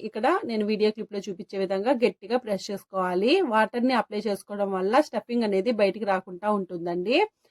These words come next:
చూడండి, నేనైతే ఇక్కడ కొద్దిగానే స్టఫింగ్ పెట్టుకున్నాను. మీకు ఎక్కువ కావాలనుకుంటే మాత్రం డబుల్ క్వాంటిటీలో స్టఫింగ్ని ప్రిపేర్ చేసుకోండి. అదేవిధంగా రిమైనింగ్ పిండిని కూడా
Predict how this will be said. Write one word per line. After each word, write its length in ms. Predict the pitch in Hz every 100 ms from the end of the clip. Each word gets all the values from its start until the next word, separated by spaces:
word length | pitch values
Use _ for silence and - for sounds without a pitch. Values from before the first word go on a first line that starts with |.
| _ _ _ 285
చూడండి, 300 | 262 254 311
నేనైతే 400 | 339 247 233 226 254
ఇక్కడ 240 | - 220 339 - _ _ -
కొద్దిగానే 480 | 220 202 240 233 285
స్టఫింగ్ 440 | - 233 233 247
పెట్టుకున్నాను. 520 | 214 190 - 202 196 254
మీకు 260 | 320 233 220
ఎక్కువ 320 | 196 - 254 247
కావాలనుకుంటే 680 | 220 214 208 202 202 196 202
మాత్రం 360 | 196 190 - 294
డబుల్ 280 | 220 202 214
క్వాంటిటీలో 640 | 214 208 202 - 214 226 403 523 _ _
స్టఫింగ్ని 500 | _ 233 - 226 254
ప్రిపేర్ 360 | 262 226 214 202
చేసుకోండి. 580 | 202 190 - 190 190 294 415 -
అదేవిధంగా 720 | 208 233 254 226 214 208 302 466 -
రిమైనింగ్ 460 | 240 226 233 254 233
పిండిని 300 | 196 208 196
కూడా 300 | 202 202